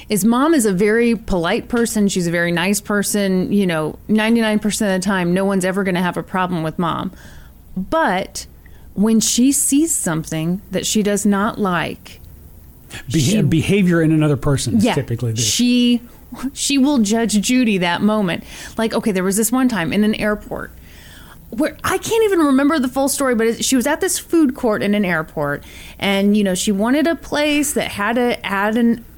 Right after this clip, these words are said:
Speaker 1: outlet by it so she could charge her phone, and she wanted a place that was just a two-topper because she didn't want to take up more space than she needed to in case a bigger p-, party would come by.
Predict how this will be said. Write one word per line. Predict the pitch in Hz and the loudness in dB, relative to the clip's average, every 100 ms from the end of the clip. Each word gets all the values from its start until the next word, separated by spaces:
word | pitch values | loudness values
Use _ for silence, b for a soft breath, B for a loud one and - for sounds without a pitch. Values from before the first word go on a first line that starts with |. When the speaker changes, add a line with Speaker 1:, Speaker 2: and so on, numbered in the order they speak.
| - - | -18 -4
Speaker 1:
outlet | 226 254 262 269 262 220 | 0 0 0 0 0 0
by | 247 240 | 0 0
it | 240 | 0
so | - | 0
she | 220 208 | -2 -4
could | 196 | -6
charge | - 185 196 - | -4 -2 -2 -2
her | 302 311 311 - - | 0 0 -2 -8 -10
phone, | - 285 269 269 269 269 B B B | -2 0 0 2 0 -2 B B B
and | 214 214 | -2 0
she | - 240 | 2 2
wanted | 208 220 226 | 2 0 0
a | 233 | -2
place | - 240 226 | -2 -2 0
that | 226 | 0
was | 220 190 | -2 -2
just | - 208 - | -2 -2 -2
a | |
two-topper | 262 - 302 294 262 226 233 | -2 2 2 2 0 -2 0
because | 214 208 196 | -2 0 -2
she | 208 | 0
didn't | 214 233 | 2 2
want | 220 233 226 | 0 0 -2
to | - | -2
take | 233 233 | -4 0
up | 214 214 - - | 0 0 -6 -2
more | 233 214 220 233 240 | 2 4 4 2 0
space | - 226 233 226 | -2 0 0 0
than | 247 | 0
she | 233 269 | 0 2
needed | 240 220 214 202 | 2 2 0 -2
to | 226 | -2
in | 214 | 0
case | 208 196 214 | 0 -2 -2
a | |
bigger | 185 170 208 | -4 -2 -2
p-, | 214 - - - | -4 -10 -16 -8
party | 254 240 | -2 0
would | 220 214 | 0 -2
come | 208 208 | -2 -2
by. | 180 160 | -2 -4